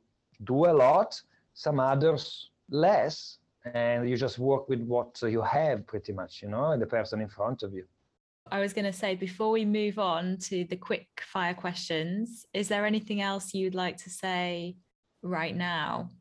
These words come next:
Speaker 2: that, um, if you want to expand on anything, or if there's anything you feel we haven't covered?
Speaker 1: Well, I just like, you know,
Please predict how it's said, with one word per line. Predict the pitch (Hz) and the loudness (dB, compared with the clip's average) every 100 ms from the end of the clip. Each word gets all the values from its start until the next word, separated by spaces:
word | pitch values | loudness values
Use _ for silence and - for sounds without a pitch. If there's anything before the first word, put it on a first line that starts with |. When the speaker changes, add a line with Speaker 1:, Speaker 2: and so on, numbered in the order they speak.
| - | -10
Speaker 2:
that, | 151 - _ - | -8 -8 _ -8
um, | 160 156 156 160 | -6 -4 -6 -6
if | 165 | -6
you | 165 | -6
want | 165 160 | -6 -6
to | |
expand | - - 175 175 175 | -10 -6 -2 -2 -2
on | |
anything, | 170 170 170 165 165 | -4 -6 -6 -6 -6
or | 165 156 151 | -6 -8 -8
if | 156 _ 160 | -10 _ -8
there's | 160 | -6
anything | 160 175 165 170 156 160 160 - | -4 -4 -4 -6 -4 -4 -8 -8
you | 160 | -10
feel | 160 165 151 | -6 -4 -4
we | 156 | -8
haven't | 165 160 151 | -10 -12 -12
covered? | - 165 156 156 - _ _ _ - | -12 -12 -10 -12 -16 _ _ _ 0
Speaker 1:
Well, | 214 135 | 4 4
I | 117 139 | 4 4
just | 135 151 135 - | 4 2 -2 0
like, | 143 143 139 | 2 2 0
you | 139 | -2
know, | 131 127 127 123 | 0 2 2 0